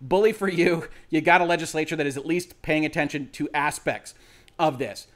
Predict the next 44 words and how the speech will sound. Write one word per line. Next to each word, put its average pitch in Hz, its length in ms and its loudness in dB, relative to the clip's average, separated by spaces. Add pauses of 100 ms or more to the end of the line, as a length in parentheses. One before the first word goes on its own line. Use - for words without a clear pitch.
(120)
But 190 220 0
Bungie 269 380 4
itself 214 500 2
wrote 156 480 4 (180)
down 160 420 4 (100)
in 254 160 4
black 226 240 8
and 196 100 2
white 156 260 2 (140)
in 240 140 2
their 233 100 4
end 220 120 4
user 208 180 0
license 190 320 2
agreement, 151 260 -2 (180)
"We 170 120 0
can 160 80 -2
take 240 160 6
away 247 160 2
that 214 180 6
money 185 220 4
you 165 80 4
bought, 151 320 2 (120)
we 180 120 -6
can 165 80 -4
take 208 200 4
away 196 180 6
destinations 196 680 2
or 165 60 4
anything 220 240 0
else 190 200 0
that 180 140 -4
we 170 80 -2
want." 165 360 4 (380)
And 190 100 0
so 262 360 6 (400)
broadly, 202 760 6 (140)
just 262 240 6
from 294 160 -2
the 269 60 2
words 226 340 2
on 196 140 0
the 180 60 -2
page, 214 560 -2